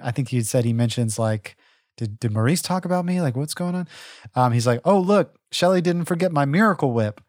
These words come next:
So am I to believe that he's got a peanut butter, pickles, and mayonnaise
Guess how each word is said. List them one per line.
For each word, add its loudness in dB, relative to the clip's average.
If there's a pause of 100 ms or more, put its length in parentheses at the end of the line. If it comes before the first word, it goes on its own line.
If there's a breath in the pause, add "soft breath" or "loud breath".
(320)
So 2
am 2
I 4
to -2
believe 2
that 4
he's -4
got 4
a 0
peanut 0
butter, 4 (320 soft breath)
pickles, 2 (100)
and 0
mayonnaise 0